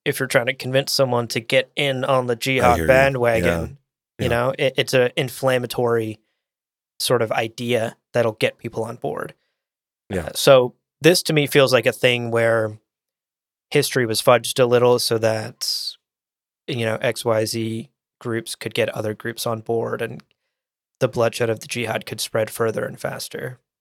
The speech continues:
Speaker 1: Uh, I, I don't,
Speaker 2: Yeah.
Speaker 1: my gut says her daughter was not gonna be the Kwisatz Haderach.
Speaker 2: I'm very agnostic about it. Like, I, obviously we have no way of knowing.
Speaker 1: Right.
Speaker 2: But you're absolutely right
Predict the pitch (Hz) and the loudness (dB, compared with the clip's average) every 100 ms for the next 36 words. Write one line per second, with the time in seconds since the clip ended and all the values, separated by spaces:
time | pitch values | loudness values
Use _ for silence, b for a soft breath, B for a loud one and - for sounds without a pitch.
0 | _ _ _ - 117 120 - 131 143 131 | _ _ _ -12 -10 -8 -2 0 2 2
1 | 170 165 _ _ _ _ _ - 104 90 | 2 0 _ _ _ _ _ -2 2 2
2 | 143 139 147 139 120 - 127 113 107 120 | 4 4 4 4 2 2 0 0 -2 -4
3 | 113 113 107 107 123 _ _ _ - 123 | 0 -2 -2 -6 -12 _ _ _ -8 -8
4 | - _ 127 120 131 131 135 139 _ - | -8 _ -12 -10 -12 -14 -16 -16 _ -12
5 | 131 - 135 120 - - - - _ _ | -12 -10 -10 -10 -10 -14 -14 -16 _ _
6 | _ _ _ _ _ _ - 175 190 190 | _ _ _ _ _ _ 0 0 2 2
7 | 175 147 117 95 95 90 - 107 104 110 | 4 2 0 -2 0 0 0 -4 0 0
8 | 113 - 98 98 101 95 92 87 87 82 | 0 -2 0 2 0 0 -2 -2 -2 -4
9 | 82 82 78 76 _ 87 82 80 78 80 | -6 -8 -10 -14 _ -6 -6 -6 -8 -10
10 | 82 _ _ - 127 - _ _ - 113 | -14 _ _ -6 -4 -4 _ _ 0 2
11 | 104 _ 127 113 120 120 - 104 95 87 | 2 _ 2 6 6 4 2 2 2 0
12 | 95 98 85 | 0 0 0